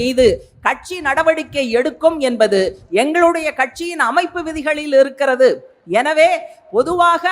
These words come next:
அரசியல் கட்சிகள் அவர்களது உறுப்பினர்களை போதை பழக்கத்துக்கு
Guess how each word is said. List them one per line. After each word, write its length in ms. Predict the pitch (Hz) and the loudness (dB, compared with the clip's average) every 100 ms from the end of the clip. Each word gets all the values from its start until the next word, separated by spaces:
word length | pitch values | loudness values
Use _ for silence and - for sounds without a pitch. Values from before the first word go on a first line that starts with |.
| 302 | 2
அரசியல் 500 | 240 339 - 349 349 294 | 4 2 -2 -2 0 0
கட்சிகள் 460 | 285 294 269 262 165 - - 143 | -4 -4 0 2 0 -6 -8 -4
அவர்களது 540 | 185 359 349 349 349 311 247 | -2 -2 0 2 2 0 -4
உறுப்பினர்களை 720 | 285 - 277 247 214 190 190 175 - - - 165 | -6 -6 0 0 0 0 0 0 -4 -18 -10 -2
போதை 340 | 285 370 381 - | 0 2 -2 -4
பழக்கத்துக்கு 680 | 311 302 302 311 - 277 359 | 0 0 0 -4 -4 -8 0